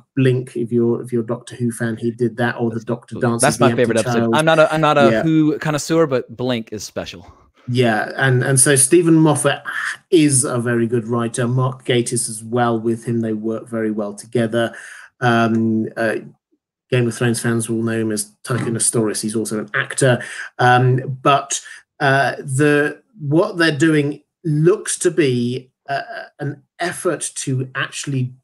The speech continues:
Speaker 1: do the book, not bring it into, like, a modern era, not try and add on extra layers to it, but just try and recreate the feel of the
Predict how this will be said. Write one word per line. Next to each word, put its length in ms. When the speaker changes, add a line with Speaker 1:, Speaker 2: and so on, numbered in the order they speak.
Speaker 1:
do 360
the 220
book, 560
not 320
bring 200
it 120
into, 280
like, 160
a 40
modern 480
era, 400
not 260
try 280
and 180
add 160
on 240
extra 320
layers 520
to 180
it, 180
but 160
just 460
try 300
and 380
recreate 680
the 80
feel 560
of 140
the 160